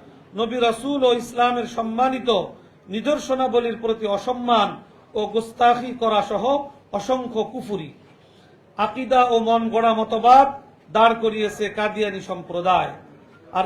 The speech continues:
এগুলোর সমষ্টিই মূলত কাদিয়ানী মতবাদ। এই সুস্পষ্ট ভ্রান্ত মতবাদকে তারা সম্পূর্ণরূপে প্রতারণামূলকভাবে প্রকৃত ইসলাম বলে দাবি করে।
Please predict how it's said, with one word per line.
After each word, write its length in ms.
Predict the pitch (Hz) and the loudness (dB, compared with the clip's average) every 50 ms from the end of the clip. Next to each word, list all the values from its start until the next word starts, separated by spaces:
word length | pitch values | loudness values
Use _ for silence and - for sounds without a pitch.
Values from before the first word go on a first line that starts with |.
| 185 - | 0 2
এগুলোর 420 | 233 247 247 233 277 277 294 269 | 4 4 4 2 0 2 2 2
সমষ্টিই 760 | - - - 240 254 302 294 - - - - 320 320 311 285 269 | 0 0 -4 -2 -2 -2 -4 -4 -8 -8 -6 -4 -4 -4 -4 -6
মূলত 340 | 247 247 247 240 240 240 | -6 0 2 2 2 2
কাদিয়ানী 580 | 233 - - 214 214 214 208 220 220 214 202 202 | 0 -2 0 0 -2 -2 -2 -2 -2 -2 -4 -6
মতবাদ। 720 | 190 185 - - 175 170 180 175 - 143 - - - - - - - - - _ - - - - 208 | -8 -6 -6 -4 -2 0 0 0 0 -2 -6 -12 -18 -20 -20 -20 -20 -20 -20 _ -20 -20 -8 -6 -4
এই 80 | 214 214 - - | -4 -4 -6 -8
সুস্পষ্ট 560 | 285 277 - - - - 269 254 - - - 262 247 208 180 | -10 -10 -10 -8 -4 -2 -2 -2 -2 -4 -4 -2 -2 -2 0
ভ্রান্ত 340 | 196 220 240 262 269 247 262 254 233 233 | 0 0 2 0 -2 -2 -2 -2 0 0
মতবাদকে 680 | 233 233 233 220 226 233 240 247 247 247 - 254 254 247 254 254 254 - - - _ _ _ _ - | -2 -2 -2 2 6 6 6 6 6 2 -2 0 2 2 2 2 -2 -8 -20 -20 _ _ _ _ -4
তারা 180 | 208 208 214 202 - - | -2 0 0 -2 -2 -4
সম্পূর্ণরূপে 840 | 247 247 240 226 - - 320 302 269 254 254 233 226 220 226 220 190 165 147 - - _ _ _ _ _ _ - | -6 -6 -6 -8 -8 -8 -8 -8 -4 -2 0 0 0 0 -2 -4 -6 -6 -8 -10 -16 _ _ _ _ _ _ -2
প্রতারণামূলকভাবে 1160 | 247 247 247 269 269 277 294 302 294 294 285 262 269 262 254 247 - - 214 226 226 220 208 190 - - - - - - - - | -2 0 2 4 4 4 4 2 0 0 -2 0 2 2 2 2 0 0 -2 0 2 2 0 0 -2 -6 -14 -20 -20 -20 -20 -12
প্রকৃত 420 | - 247 240 - - 240 247 240 247 226 214 220 | -10 -10 -10 -10 -12 -14 -8 -4 -2 -2 -2 -4
ইসলাম 340 | - - 220 220 226 233 233 220 208 | -8 -4 0 2 2 2 2 2 -2
বলে 160 | 208 208 202 196 - 196 | -4 -4 -4 0 0 0
দাবি 200 | 202 202 214 202 180 | 0 0 -2 -4 -4
করে। 180 | 196 180 165 | -4 -4 -4